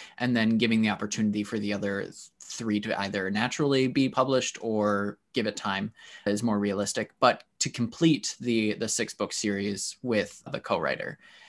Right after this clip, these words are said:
that would be the first goal. The next one would be to complete and then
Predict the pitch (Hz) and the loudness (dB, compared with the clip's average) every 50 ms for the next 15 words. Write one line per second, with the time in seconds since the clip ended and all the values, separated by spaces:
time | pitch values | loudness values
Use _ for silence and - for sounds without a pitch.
0 | - - - _ - 120 117 127 127 131 131 123 120 110 - 117 110 107 - - | -20 -20 -6 _ 4 4 4 4 4 4 4 4 2 2 2 2 2 4 2 0
1 | - - - - - - - _ _ _ _ _ _ - - - - - - - | -2 -2 -4 -8 -10 -16 -20 _ _ _ _ _ _ -20 -20 -16 -12 -12 -10 -8
2 | - 147 180 247 302 311 - - - - - - 131 131 139 143 - - - 165 | -6 -6 -6 -6 -10 -12 -16 -18 -18 -8 -2 0 2 4 2 2 2 0 0 2
3 | 156 147 143 143 - - 143 143 131 117 127 127 123 117 120 - - - 131 123 | 2 2 2 2 0 2 0 0 2 2 2 2 2 2 0 -2 -2 2 2 4
4 | 120 117 113 113 113 - - _ _ _ _ - - 160 143 - - 160 170 185 | 4 4 4 2 0 -2 -8 _ _ _ _ 0 2 2 2 2 2 2 2 2
5 | 190 196 - - - - - - - - _ _ _ _ _ _ _ _ _ _ | 2 0 -2 -4 -6 -6 -6 -10 -14 -18 _ _ _ _ _ _ _ _ _ _
6 | _ - 151 135 127 127 117 123 123 120 117 117 113 110 113 117 110 | _ -6 -4 -4 -2 0 2 2 4 4 4 2 2 2 0 -2 -4